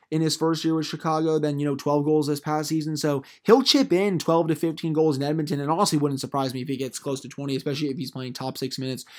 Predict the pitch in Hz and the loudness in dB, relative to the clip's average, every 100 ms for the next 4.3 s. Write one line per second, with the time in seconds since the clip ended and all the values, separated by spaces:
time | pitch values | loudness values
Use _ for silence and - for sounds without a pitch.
0 | - - 156 151 139 147 139 131 170 131 | -20 4 4 4 2 4 4 2 -2 -4
1 | 123 135 127 135 131 127 123 117 131 143 | -4 -4 -4 -4 -2 -2 -4 0 0 2
2 | 147 - 156 147 156 151 139 135 131 123 | -2 -4 -4 -2 2 2 2 -2 -6 -6
3 | - 131 139 131 127 127 127 123 131 - | -8 -8 -6 -8 -6 -4 -4 -4 -6 -6
4 | 131 123 113 | -6 -6 -8